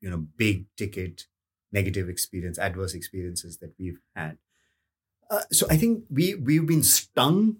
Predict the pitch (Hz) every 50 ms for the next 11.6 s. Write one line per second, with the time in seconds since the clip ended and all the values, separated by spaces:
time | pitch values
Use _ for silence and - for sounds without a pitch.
0 | - 117 104 117 117 117 117 117 113 113 113 110 - - 113 104 92 107 104 104
1 | 101 101 95 92 95 95 _ _ _ _ _ _ - - - - - _ - -
2 | 113 104 101 92 92 95 101 107 110 101 - 113 113 107 104 - - - - -
3 | 107 104 104 104 104 104 - - - - _ _ 92 90 - - 101 95 95 90
4 | _ _ _ _ _ - 92 82 92 87 92 92 92 92 90 85 - - - 104
5 | 98 92 98 98 95 92 - - 87 - _ - 101 101 - _ _ _ _ _
6 | _ _ _ _ _ _ _ _ - 98 92 92 92 92 - - 120 113 113 104
7 | - - 104 95 101 - - 90 87 90 - - 135 156 156 _ - 95 90 92
8 | 90 82 92 80 - 85 80 87 92 87 87 90 90 - 120 117 - 123 113 107
9 | 107 113 117 113 107 104 101 104 104 104 - - 110 104 101 - 101 98 92 92
10 | 90 87 - 98 113 117 - _ _ _ _ _ - 90 92 - - 107 101 101
11 | - 92 82 - - 87 85 - 69 76 - 71